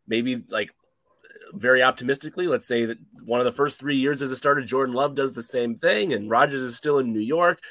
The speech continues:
I know we're gonna talk about this in a little bit. I do think Rodgers will be good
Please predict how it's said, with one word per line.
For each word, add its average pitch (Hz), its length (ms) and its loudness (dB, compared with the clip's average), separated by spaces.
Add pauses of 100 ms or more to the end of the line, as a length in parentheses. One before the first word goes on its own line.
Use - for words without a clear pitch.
(240)
I 175 120 8
know 185 320 6 (340)
we're 156 160 2
gonna 151 80 4
talk 151 220 4
about 123 160 2
this 139 180 0
in 131 60 -4
a 117 40 -4
little 110 200 -2
bit. 113 340 2 (320)
I 165 160 6
do 147 240 0
think 113 260 -2
Rodgers 104 440 -2
will 101 180 -2
be 101 220 -8
good 110 440 0